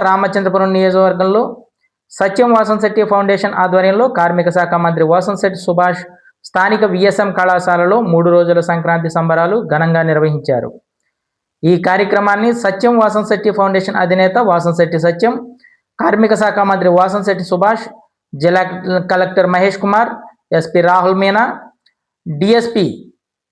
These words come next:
రఘువీర్, ఎంపీ హరీష్ బాలయోగి, మండపేట ఎమ్మెల్యే వేగొళ్ళ జోగేశ్వరరావు, అనపర్తి ఎమ్మెల్యే రామకృష్ణారెడ్డి, నియోజకవర్గ జనసేన ఇన్ఛార్జ్ పోలిశెట్టి చంద్రశేఖర్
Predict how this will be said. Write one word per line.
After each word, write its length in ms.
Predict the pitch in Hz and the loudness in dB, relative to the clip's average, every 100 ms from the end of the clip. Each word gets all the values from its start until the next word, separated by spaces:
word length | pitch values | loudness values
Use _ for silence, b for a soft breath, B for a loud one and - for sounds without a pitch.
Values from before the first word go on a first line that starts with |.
| _ 180 175 | _ -4 0
రఘువీర్, 420 | 180 208 233 240 - - _ _ _ _ _ _ _ _ _ - 170 | 2 2 2 0 -10 -20 _ _ _ _ _ _ _ _ _ -4 -2
ఎంపీ 200 | 175 196 175 | 2 2 2
హరీష్ 260 | 196 196 196 | 0 0 0
బాలయోగి, 500 | 202 208 208 208 247 247 233 208 165 | 2 2 2 0 -2 -4 -12 -6 -2
మండపేట 340 | 175 180 180 180 | 0 2 2 2
ఎమ్మెల్యే 260 | 180 175 170 | 2 2 2
వేగొళ్ళ 280 | 180 190 202 190 | 2 2 0 0
జోగేశ్వరరావు, 540 | 190 196 190 196 233 247 | 0 0 2 2 2 2
అనపర్తి 420 | 170 160 165 170 170 | 0 -2 -2 0 0
ఎమ్మెల్యే 320 | 165 160 160 160 156 | 0 0 2 2 2
రామకృష్ణారెడ్డి, 800 | 165 180 175 180 175 175 185 247 240 - _ _ _ 160 170 | 0 0 -4 -2 0 2 0 -2 -4 -16 _ _ _ -2 2
నియోజకవర్గ 540 | 208 226 226 226 214 190 | 4 4 2 2 0 0
జనసేన 340 | 190 190 202 202 196 | 0 0 0 0 -2
ఇన్ఛార్జ్ 360 | 185 190 175 160 180 | -2 0 0 -2 0
పోలిశెట్టి 500 | 185 190 185 190 185 180 175 | 0 2 0 2 2 0 -2
చంద్రశేఖర్ 640 | 175 170 170 190 185 226 | -2 0 0 0 0 0